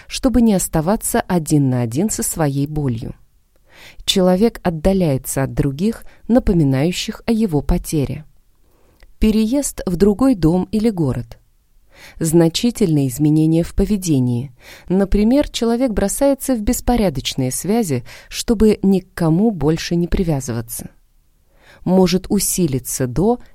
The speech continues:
гнева, ожесточённости, чувства вины, безысходности, подавленности, мстительности. Может ослабнуть до опустошённости, эмоциональной перегрузки,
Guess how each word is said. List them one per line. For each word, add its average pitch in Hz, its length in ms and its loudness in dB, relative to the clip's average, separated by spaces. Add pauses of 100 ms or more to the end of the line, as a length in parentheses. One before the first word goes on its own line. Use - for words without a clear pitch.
гнева, 165 600 4 (160)
ожесточённости, 165 1200 -4 (100)
чувства 247 400 -4
вины, 127 500 -2 (180)
безысходности, 147 1080 -2 (160)
подавленности, 147 1040 -2
мстительности. 147 1000 -6 (720)
Может 175 480 0
ослабнуть 135 1000 -2
до 147 380 -2 (320)
опустошённости, 175 1300 -4 (120)
эмоциональной 208 800 2
перегрузки, 156 840 -2